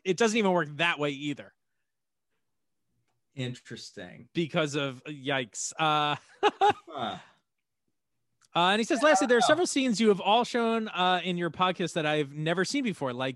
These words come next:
Speaker 1: Kel and Faith looking out over the city, talking about, uh, building his temple. Thank you for taking the time to play them. Uh, I watched this movie on Hulu right before your coverage started, and there's no hot dog scene in the beginning. Uh, after the Lambert's opening narration, it goes right to Rachel walking into the antique store."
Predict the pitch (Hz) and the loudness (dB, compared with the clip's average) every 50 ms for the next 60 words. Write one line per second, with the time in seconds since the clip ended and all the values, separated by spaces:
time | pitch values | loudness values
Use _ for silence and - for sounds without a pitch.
0 | - _ - - 160 165 185 208 185 165 165 - - 170 165 165 - 151 156 147 | -10 _ -6 -2 0 2 2 2 0 -2 -6 -4 -2 -2 -2 -2 -2 -6 -6 -6
1 | - 175 165 160 156 160 151 170 165 165 - - 147 139 139 135 131 - 139 131 | -4 -2 -2 -2 -2 -2 -4 -6 -8 -8 -6 -6 -4 -4 -6 -6 -6 -6 -6 -6
2 | 143 139 131 135 135 - _ _ 131 131 127 123 117 135 123 123 127 135 143 - | -6 -8 -10 -10 -10 -12 _ _ -8 -6 -6 -6 -6 -8 -10 -10 -12 -14 -12 -8
3 | - 233 196 - 110 104 - - - - - _ 202 208 202 208 202 175 - 202 | -8 -8 -8 -8 -12 -16 -18 -20 -20 -20 -4 _ 0 0 2 0 0 0 0 0
4 | 175 196 175 170 165 - - 160 196 202 214 - 185 220 285 311 277 196 156 139 | 0 -2 -4 -4 -4 -2 -4 -2 -2 -2 -4 -2 0 0 2 2 2 2 0 0
5 | 127 127 127 139 143 139 139 143 156 180 185 - 190 - - 196 180 185 170 160 | -2 -2 0 0 2 2 2 2 0 0 0 -2 -4 -6 -4 -4 -2 -2 -2 0
6 | 190 247 247 220 165 165 156 147 151 - 156 143 131 - 220 240 226 233 226 196 | 0 -2 -2 -2 -2 -4 -4 -6 -8 -8 -8 -8 -4 -2 -2 0 0 0 -2 -2
7 | - - 233 220 208 214 190 - - - - - - _ - 165 165 165 165 160 | -2 0 0 0 0 -2 -6 -10 -16 -20 -20 -20 -14 _ -2 -2 0 2 0 0
8 | 151 131 165 220 254 262 196 233 269 - - 170 156 147 - - 180 160 160 156 | 0 2 2 4 4 4 4 2 0 0 0 -2 -2 -2 -4 -6 -6 -4 -4 -4
9 | 156 143 165 - 269 277 196 139 120 117 113 123 131 131 127 131 131 147 165 - | -6 -6 -4 -4 -2 -2 -2 -4 -6 -8 -6 -4 -2 -2 -2 -2 -2 -2 -2 -2
10 | - 175 160 160 175 180 170 160 151 165 165 143 160 156 151 156 151 151 165 170 | -2 -2 -2 0 0 0 0 0 0 -2 -2 -2 -4 -4 -2 -2 -2 0 -2 -2
11 | - - 151 135 139 127 123 127 147 170 190 - - 180 151 151 151 139 - 151 | -4 -4 -6 -6 -6 -6 -4 -2 -2 -2 -2 -2 -4 -4 -2 -2 -2 -4 -4 -8
12 | 139 127 131 127 - - 139 131 127 120 135 127 123 117 117 120 - 180 156 - | -8 -6 -6 -8 -8 -10 -12 -14 -12 -12 -12 -14 -14 -14 -14 -14 -12 -12 -12 -12
13 | - 131 113 - - | -12 -14 -14 -14 -16